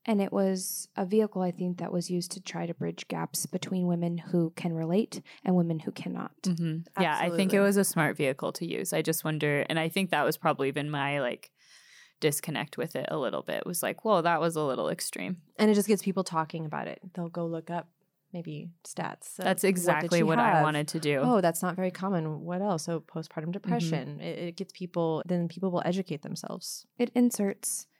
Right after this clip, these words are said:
Speaker 1: this, uh, reality into people's everyday lives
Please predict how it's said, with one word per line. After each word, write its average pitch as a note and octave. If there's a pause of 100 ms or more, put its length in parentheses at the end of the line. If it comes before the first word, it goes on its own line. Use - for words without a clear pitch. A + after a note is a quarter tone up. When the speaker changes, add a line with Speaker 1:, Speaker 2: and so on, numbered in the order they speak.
(480)
Speaker 1:
this, - (160)
uh, A3
reality F3+ (600)
into G3
people's F#3
everyday F#3
lives -